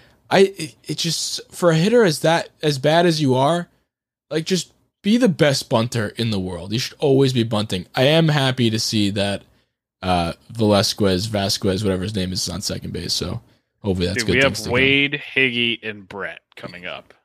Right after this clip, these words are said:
Speaker 2: in the tenth. We're fucked.
Speaker 1: Murderers Row. All right, I think that's gonna do it for us. We obviously didn't catch the outcome of this game we're going to be watching along, so you
Speaker 2: Thanks,
Speaker 1: the
Speaker 2: Zach
Speaker 1: entire
Speaker 2: Britton.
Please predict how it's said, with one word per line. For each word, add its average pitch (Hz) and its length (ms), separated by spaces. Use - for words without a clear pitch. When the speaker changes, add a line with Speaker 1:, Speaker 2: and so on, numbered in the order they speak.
Speaker 2:
in 110 160
the 98 80
tenth. - 440
We're 113 160
fucked. - 520
Speaker 1:
Murderers 104 520
Row. 85 220
All 117 160
right, 107 180
I 123 80
think 135 200
that's 135 180
gonna 135 140
do 127 200
it 113 80
for 110 160
us. 117 340
We 104 120
obviously 117 420
didn't 113 260
catch - 280
the 107 140
outcome 110 400
of 107 80
this 101 160
game 110 220
we're 101 100
going 110 240
to 110 60
be 113 60
watching 113 400
along, 120 340
so 104 220
you 117 200
Speaker 2:
Thanks, 147 120
Speaker 1:
the 135 60
Speaker 2:
Zach 160 160
Speaker 1:
entire 143 200
Speaker 2:
Britton. 127 180